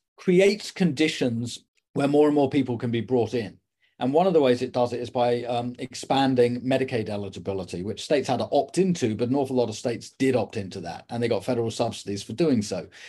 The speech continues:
And there were various other mechanisms to bring more and more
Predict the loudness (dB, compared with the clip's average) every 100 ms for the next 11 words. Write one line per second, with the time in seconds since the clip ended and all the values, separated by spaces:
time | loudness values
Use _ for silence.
0 | -10 0 4 4 6 6 6 4 0 0
1 | -2 0 -2 -2 -6 -6 -6 -6 -4 0
2 | 2 2 2 4 4 6 6 6 4 -2